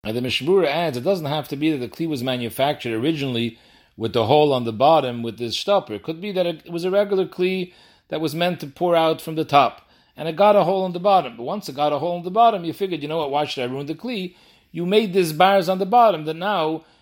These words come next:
it should have a faucet on the bottom. That's the way you should be able to be mishtamish with the kli. Since you fixed the kli in such a way, so today, that's the shtamshus of the kli.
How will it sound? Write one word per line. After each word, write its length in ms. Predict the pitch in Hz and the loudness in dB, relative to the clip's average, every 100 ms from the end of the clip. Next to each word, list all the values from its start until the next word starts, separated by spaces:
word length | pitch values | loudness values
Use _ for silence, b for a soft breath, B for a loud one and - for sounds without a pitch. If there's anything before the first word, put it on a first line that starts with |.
| b _ | b _
it 100 | 143 | -10
should 100 | 151 | -2
have 180 | 170 185 | 0 0
a 80 | |
faucet 380 | - 220 202 165 | -2 -2 -2 -2
on 80 | 165 | -4
the 80 | 180 | 2
bottom. 380 | 226 196 139 135 | 4 4 2 -2
That's 220 | 147 - | -2 -2
the 100 | 156 | -4
way 100 | 170 | -4
you 140 | 135 | -4
should 200 | 127 131 | -6 -8
be 140 | 135 143 | -6 -4
able 240 | 139 139 | -2 -4
to 100 | 131 | -6
be 100 | 127 | -12
mishtamish 440 | 123 135 131 127 | -8 -4 -4 -4
with 120 | 120 113 | -6 -8
the 80 | |
kli. 280 | - 104 101 _ b b b | -8 -8 -8 _ b b b
Since 340 | - 151 180 135 | -12 -8 -6 -6
you 80 | |
fixed 340 | 120 165 156 - | -6 -6 -6 -8
the 100 | 120 | -8
kli 200 | 156 156 | -4 -4
in 120 | 113 | -4
such 260 | 135 131 151 | -4 -2 0
a 60 | |
way, 240 | 180 233 147 | 0 0 -2
so 140 | 127 | -6
today, 600 | - 139 233 175 151 - b b b b b | -8 0 2 2 -2 -8 b b b b b
that's 360 | 120 135 139 - | 4 6 6 2
the 100 | 131 | -4
shtamshus 480 | - 135 131 123 | -2 -2 -2 -6
of 100 | 151 | -6
the 100 | 151 | -6
kli. 300 | 165 240 180 | -6 -6 -8